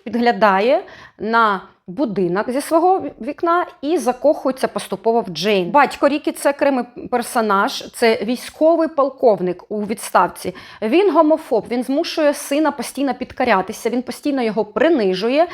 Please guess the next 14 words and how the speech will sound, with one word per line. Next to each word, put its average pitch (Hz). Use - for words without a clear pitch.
е, 196
на 233
що 370
син 330
відповідає, 214
що 180
"Так, 330
сер, 302
звісно, 285
сер, 269
я 220
вас 190
слухаю, 277
сер". 254